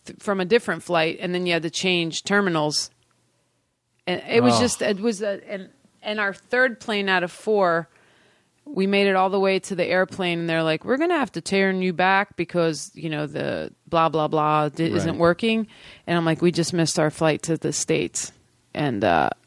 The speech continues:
Speaker 1: and anyway, it was just a shit show at Heathrow.
Speaker 2: Well, at least
Speaker 1: But
Speaker 2: everything's really expensive to really cushion your blow while you're there, too.
Speaker 1: I, he
Speaker 2: It's so expensive.
Speaker 1: Heathrow, you give, like, a hundred dollar bill, and they throw, like, two shekels at you.
Speaker 2: <laughs>
Speaker 1: They're like, "Here you go.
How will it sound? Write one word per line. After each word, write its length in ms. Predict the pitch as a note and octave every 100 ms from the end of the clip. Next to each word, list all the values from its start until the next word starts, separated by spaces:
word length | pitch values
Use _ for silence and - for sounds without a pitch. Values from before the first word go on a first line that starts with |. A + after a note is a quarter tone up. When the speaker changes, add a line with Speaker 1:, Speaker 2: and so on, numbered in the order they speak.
| _ _ -
Speaker 1:
and 200 | D3+ - E3
anyway, 340 | B2 D#2+ D#2
it 40 |
was 140 | B2 D#3
just 300 | D#3 - -
a 40 |
shit 260 | D#3 - -
show 260 | - C#3 -
at 80 |
Heathrow. 420 | D#3 - - F#2 D3 -
Speaker 2:
Well, 120 | F3
at 40 | F#3
least 160 | G3+
Speaker 1:
But 60 | F3
Speaker 2:
everything's 340 | D3+ C#3+ B2
really 240 | A#2+ C3 A2+
expensive 640 | - B2 A#2 G2 F2+ -
to 140 | - G2+
really 240 | G#2+ G2
cushion 320 | - G#2+ F#2+
your 160 | F#2 E2+ -
blow 380 | G#2+ G#2 G#2 G2
while 180 | F#2
you're 140 | F#2+ F#2+
there, 180 | G2 F#2+
too. 300 | G#2+ F#2+ E2+ -
Speaker 1:
I, 360 | G3 G3 - C4 A#3+
he 580 | C4+ - - G3+ E3 D#4
Speaker 2:
It's 60 | -
so 200 | D3 A#2+
expensive. 340 | - G#2 G#2
Speaker 1:
Heathrow, 300 | C#4+ E4 D4+
you 80 | C4
give, 180 | A3 A#3
like, 160 | A3+
a 80 | G#3+
hundred 220 | G#3 G#3
dollar 220 | G#3 G3 F#3
bill, 260 | F#3 F#3
and 100 | F3+
they 140 | E3+ E3
throw, 260 | - F3 E3+
like, 160 | E3+
two 140 | - F#3
shekels 440 | - D#3+ C#3+ D3+
at 160 | D#3+ -
you. 140 | D3 -
Speaker 2:
<laughs> 100 | -
Speaker 1:
They're 680 | - - - - - - G3+
like, 100 | F3+
"Here 140 | C4+
you 100 | C4
go. 300 | G#3+ F#3+ F3+